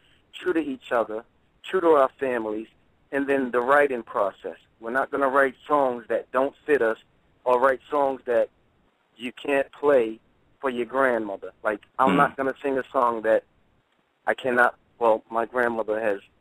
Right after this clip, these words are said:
Speaker 1: been long past, but still, you know, I don't wanna play something in my, like, for instance, in my car that I can't ride down the street and people look at me like, "What the hell is this dude playing?" That's
Speaker 2: <laughs>
Speaker 1: disrespectful.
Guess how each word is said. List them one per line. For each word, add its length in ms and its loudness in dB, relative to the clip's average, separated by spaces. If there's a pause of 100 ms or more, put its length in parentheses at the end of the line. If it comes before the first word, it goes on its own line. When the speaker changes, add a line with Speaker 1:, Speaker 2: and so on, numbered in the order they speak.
Speaker 1:
been 180 0
long 380 2
past, 400 2 (180)
but 240 -2
still, 300 0 (440)
you 60 -6
know, 240 0
I 140 2
don't 180 2
wanna 220 2
play 360 0
something 300 -2
in 140 -2
my, 260 2
like, 320 0
for 100 -2
instance, 400 -4
in 160 -4
my 280 2
car 480 0 (760)
that 140 4
I 100 4
can't 360 -4
ride 380 4
down 220 0
the 80 -8
street 380 -8 (1600)
and 360 -2 (100)
people 320 -4
look 220 0
at 140 0
me 120 -8
like, 300 -2
"What 160 -18
the 80 -4
hell 200 0
is 80 -4
this 220 -12
dude 220 -8
playing?" 280 2
That's 160 -2 (100)
Speaker 2:
<laughs> 180 2
Speaker 1:
disrespectful. 680 2